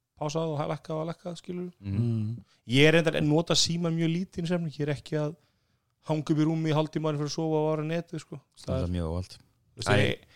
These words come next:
Speaker 1: einu
Speaker 2: ég
Speaker 1: skipti
Speaker 2: það.
Speaker 1: svona síminn í svefni, ég vil þá mótna, hann kíkir maður á, þú veist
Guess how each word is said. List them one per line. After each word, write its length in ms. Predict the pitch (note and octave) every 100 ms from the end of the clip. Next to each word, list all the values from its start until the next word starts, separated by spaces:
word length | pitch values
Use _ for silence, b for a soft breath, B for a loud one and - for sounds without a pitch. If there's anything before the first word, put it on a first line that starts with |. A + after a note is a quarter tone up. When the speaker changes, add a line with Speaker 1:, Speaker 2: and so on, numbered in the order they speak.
| b b
Speaker 1:
einu 160 | C#3
Speaker 2:
ég 40 | C#3+
Speaker 1:
skipti 100 | D3
Speaker 2:
það. 80 | C#3
Speaker 1:
svona 160 | C#3+
síminn 220 | C3 D#3+ D3+
í 20 |
svefni, 240 | D#3+ D#3
ég 140 | D3 C#3+
vil 60 | D3+
þá 60 |
mótna, 340 | D#3 F#3+ - F3+
hann 80 | D#3
kíkir 240 | - E3+ F3
maður 160 | F3
á, 80 | F3 E3
þú 160 | -
veist 300 | E3+ - -